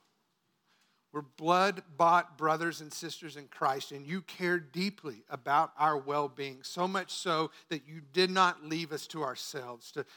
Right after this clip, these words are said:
to figure out how to navigate this world. You gave us your word. You equipped us with your spirit. You ordained leadership within your body, all for the purpose of equipping the saints for the work of ministry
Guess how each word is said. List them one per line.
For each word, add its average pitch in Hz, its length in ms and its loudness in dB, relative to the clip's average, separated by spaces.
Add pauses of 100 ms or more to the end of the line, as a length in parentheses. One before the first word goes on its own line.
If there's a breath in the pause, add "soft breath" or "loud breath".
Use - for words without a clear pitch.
to 170 80 -4
figure 180 400 4
out 170 200 6
how 151 220 2
to 147 140 -6
navigate 143 720 -2 (400 soft breath)
this - 260 -6
world. 127 260 -4
You 160 100 -4
gave 165 300 2
us 165 200 -6 (220 soft breath)
your 147 180 -4
word. 139 540 0 (580)
You 160 160 -2
equipped 196 420 0
us 180 220 -4
with 160 160 -12
your 147 120 -8
spirit. 156 540 -6
You 160 120 -2
ordained 170 640 2
leadership 170 680 -4
within 156 320 -8
your 156 140 -4
body, 139 480 0 (260 loud breath)
all 190 320 6
for 196 160 -14
the 170 100 -8
purpose - 760 -8 (260 loud breath)
of 156 120 -4
equipping 190 500 -2
the 170 100 -2
saints 160 420 -4
for - 140 -10
the 151 80 0
work 170 320 2
of 156 140 -6
ministry 156 560 -10